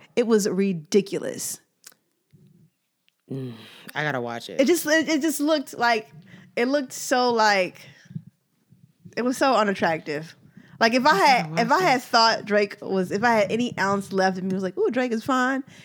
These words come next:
Speaker 1: it went away
Speaker 2: Damn.
Speaker 1: when I saw those clips, 'cause I was just like, "Come on." And, like, even just, like, the way he was talking about it, it just didn't seem real. Like, I don't know, something from the story seems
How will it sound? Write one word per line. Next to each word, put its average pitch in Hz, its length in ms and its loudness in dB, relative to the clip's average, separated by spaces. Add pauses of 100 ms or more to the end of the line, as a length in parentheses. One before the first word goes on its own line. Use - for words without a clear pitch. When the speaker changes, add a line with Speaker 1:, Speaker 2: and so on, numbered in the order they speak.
(200)
Speaker 1:
it 190 80 0
went 196 220 0
away 170 520 -2
Speaker 2:
Damn. 160 800 4
Speaker 1:
when 185 140 0
I 180 80 2
saw 180 220 0
those 160 160 -2
clips, 165 260 -4
'cause 202 80 -2
I 220 60 2
was 240 100 -4
just 208 160 -8
like, 156 220 -4
"Come 202 280 -10
on." 147 520 -12 (600)
And, 269 120 -2
like, 302 140 2
even 403 280 2
just, 370 160 -4
like, 247 220 -2
the 190 100 0
way 190 760 0 (1080)
he 214 140 -2
was 185 120 0
talking 185 320 2
about 180 300 4
it, 175 220 2
it 190 80 0
just 220 180 0
didn't 202 220 0
seem 175 720 0 (1300)
real. 165 520 -4
Like, 160 260 -4
I 214 60 2
don't 214 140 6
know, 165 100 4
something 240 260 4
from 214 140 4
the 185 80 4
story 170 320 0
seems 175 480 -4